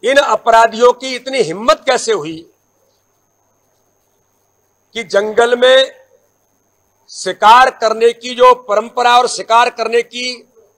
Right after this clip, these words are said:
जो आदत इनकी कैसे इतने दिनों तक बनी रही और उन्होंने पुलिस पर दुर्दांत आक्रमण किया,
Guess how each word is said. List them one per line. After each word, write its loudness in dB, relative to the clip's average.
जो 2
आदत 4
इनकी -6
कैसे 0
इतने 0
दिनों -2
तक -6
बनी -4
रही -4
और 4
उन्होंने 0
पुलिस -8
पर -4
दुर्दांत 0
आक्रमण -2
किया, -10